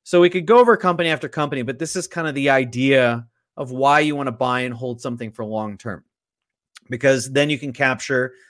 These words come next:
this initial growth phase and then the kind of stratospheric shoot to the moon type experience, which if you look at this one, again, is in the last five years.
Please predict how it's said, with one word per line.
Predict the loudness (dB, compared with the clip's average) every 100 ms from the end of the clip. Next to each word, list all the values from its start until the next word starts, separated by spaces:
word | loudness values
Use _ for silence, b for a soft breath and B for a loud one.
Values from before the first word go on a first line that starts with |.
| b
this | -12 -6
initial | -2 0 2 0
growth | 2 2 2
phase | 0 0 -4 -10 b b b
and | -8 -4
then | -4
the | -4
kind | -2 -4
of |
stratospheric | -4 -2 2 2 0 -4 -2 0 -2 -6 _ _ _
shoot | -8 -8 -8
to | -8
the | -6
moon | -6 -6
type | -6 -6 -6
experience, | -12 -8 -6 -6 -8 -14 _ _ _
which | 0 0 0 -8
if | -2
you | 0
look | 0 0
at | 2
this | 2 2
one, | -2
again, | -4 0 0 2
is | 0
in | 0
the |
last | 2 0 0
five | 0 0 0
years. | -6 -10 -16